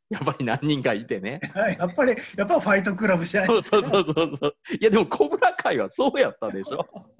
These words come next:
Speaker 2: <laughs>
Speaker 1: 本来。ええ。
Speaker 2: うん。それで、結局これはもう、「俺たちのために厳しいこと言ってるんだ」みたいな感じで誤解する奴らが
Speaker 1: 誤解、まあまあまあ、でもあれですよ。ジョニーは言ってもほら、痛みを知ってる男ですから。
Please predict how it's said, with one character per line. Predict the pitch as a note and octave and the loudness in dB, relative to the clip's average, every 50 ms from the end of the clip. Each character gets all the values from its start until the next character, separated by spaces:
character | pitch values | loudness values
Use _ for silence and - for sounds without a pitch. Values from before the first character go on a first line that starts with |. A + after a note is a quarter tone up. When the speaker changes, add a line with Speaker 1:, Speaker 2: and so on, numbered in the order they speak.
| _ _ | _ _
Speaker 2:
<laughs> | - - - - - - - | -14 -14 -14 -18 -20 -14 -4
Speaker 1:
本 | - E3 F3 F3 F#3 F3 D#3+ | 0 2 4 4 4 2 2
来。 | C3+ A#2+ F#2 F#2 F#2 A2 C3 C#3 C3+ - _ _ _ _ _ _ _ - | 0 0 0 0 -2 -2 -2 -2 -4 -6 _ _ _ _ _ _ _ -6
え | - A2 G2+ F#2 F2 E2+ D#2 D#2 | -4 -2 -2 -4 -4 -8 -12 -14
え。 | |
Speaker 2:
う | A2 G#2 G2 - | -18 -20 -20 -20
ん。 | - - _ D3 E3 | -20 -16 _ -8 -2
そ | F#3+ | 0
れ | B3 B3 G#3 E3 C3+ C3+ | 2 2 2 2 0 -4
で、 | D3 C#3 | -10 -14
結 | - D3 C#3 - | -16 -16 -10 -6
局 | F3 E3 D3+ D#3+ D3+ C#3 | -6 -4 -2 -2 -4 -4
こ | - D3 | -6 -6
れ | C#3+ C#3+ | -4 -2
は | D3+ D#3 D3+ | 0 0 0
も | D3 D3+ D3 C#3+ C3+ A#2 A2 | 0 -2 -2 -4 -6 -8 -12
う、 | - - - - _ _ | -18 -20 -20 -20 _ _
「俺 | - C#3+ C#3+ D3+ | -4 -4 -2 0
た | F3 D#3 | -2 -2
ち | D3+ | -2
の | D3 C#3+ | -4 -6
た | C#3+ D3 | -6 -6
め | C#3 C3+ | -8 -8
に | C3 - | -12 -8
厳 | - F3 E3 | -6 -4 -2
し | E3 - | -2 -2
い | F3 | -4
こ | D3 | -4
と | C3+ C3 | -6 -8
言 | C3+ | -8
っ | - | -6
て | - E3 | -4 -4
る | D#3 | -4
ん | D3+ | -2
だ」 | C#3 B2 A2+ | -4 -4 -6
み | A#2 | -6
た | A2+ A#2 | -10 -14
い | |
な | A2+ A#2 | -16 -12
感 | - C#3 C3+ | -12 -10 -10
じ | C3 | -10
で | B2+ - | -10 -8
誤 | D#3 | -2
解 | - G3 G3 F#3 | 0 2 2 2
す | F#3+ G3+ | 0 0
る | F#3 | 0
奴 | F#3+ F#3 F3+ F3+ | 2 2 2 0
ら | D3 B2+ | -2 -4
が | A#2+ A#2 A2+ - _ _ _ _ _ _ _ - | -6 -10 -12 -14 _ _ _ _ _ _ _ -10
Speaker 1:
誤 | D3 E3+ B3 B3 | -6 -6 -6 -2
解、 | - A#3+ B3 G#3 | 0 -2 -2 0
ま | G#3+ D4 D#4+ | 2 2 2
あ | E4 | 2
ま | D#4 D4+ | 2 0
あ | - | 0
ま | D#4 D4 | 0 0
あ、 | A#3+ | 2
で | F#3+ C4 | 0 0
も | E4 - D#3+ C3+ A#2+ - | 0 0 0 0 0 -2
あ | - D3+ D#3 | 0 0 0
れ | E3+ F3 | 0 0
で | F3 E3+ | -2 -4
す | D#3 - B2+ | -4 -2 -2
よ。 | A2+ A#2+ - | -2 -2 -2
ジ | D3+ F#3 | -4 -4
ョ | D4 E4+ | -2 -2
ニ | G4+ - G3+ | -2 0 0
ー | D3 | 2
は | A#2+ A2+ A2+ | 2 2 0
言 | A#2+ C#3+ G3 | 0 -2 -6
っ | G3+ | -6
て | - E4+ | -4 -4
も | C#4+ G#2+ | -4 -4
ほ | G3 G3+ | -4 -6
ら、 | G3 F3 - - | -6 -8 -8 -10
痛 | - G#3 G#3 - G#4+ | -12 -6 -2 -2 -2
み | G4+ G#4+ A#4+ | -2 -2 -4
を | G#4 | -6
知 | - - - | -6 -10 -6
っ | |
て | - - | -4 -4
る | A2 B2 | -4 -2
男 | E3+ E3+ F3+ A#2+ G2+ | -4 -6 -6 -8 -10
で | F#2 F#2 | -12 -12
す | - | -14
か | _ F#2+ | _ -12
ら。 | F#2 F#2 F#2+ - | -12 -12 -14 -16